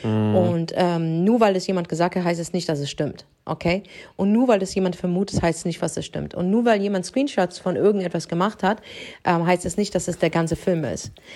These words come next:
Speaker 2: Das ist etwas
Speaker 1: Mhm.
Speaker 2: von, sagen wir mal, du machst einen Screenshot von, von, von einem Gespräch, äh, was dann in die Öffentlichkeit, ähm, ra-, äh, reinkommt, was ich auch, äh, ganz schrecklich finde, was im Privaten geschrieben wurde.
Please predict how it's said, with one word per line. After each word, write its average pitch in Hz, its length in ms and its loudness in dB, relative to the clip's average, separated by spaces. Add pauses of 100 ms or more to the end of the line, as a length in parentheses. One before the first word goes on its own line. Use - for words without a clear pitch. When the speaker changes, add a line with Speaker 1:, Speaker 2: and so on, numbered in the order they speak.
(120)
Speaker 2:
Das 185 140 2
ist 170 60 2
etwas 214 340 4
Speaker 1:
Mhm. 196 40 0
Speaker 2:
von, 175 340 -2 (520)
sagen 196 260 2
wir 196 80 0
mal, 190 120 2
du 185 80 0
machst 190 200 0
einen 180 60 -4
Screenshot 247 580 2
von, 180 340 0
von, 175 240 -4
von 170 160 -6
einem 165 200 0
Gespräch, 233 460 0 (380)
äh, 175 240 2
was 175 160 0
dann 170 140 2
in 156 80 2
die 165 120 2
Öffentlichkeit, 214 760 2
ähm, 185 220 2
ra-, 165 200 -6
äh, 165 340 0
reinkommt, 175 460 0
was 147 120 -6
ich 160 140 -10
auch, 156 100 -4
äh, 180 120 0 (500)
ganz 233 240 2
schrecklich 233 360 0
finde, 208 240 2
was 180 180 0
im 170 80 0
Privaten 208 460 0
geschrieben 202 400 -4
wurde. 180 260 -2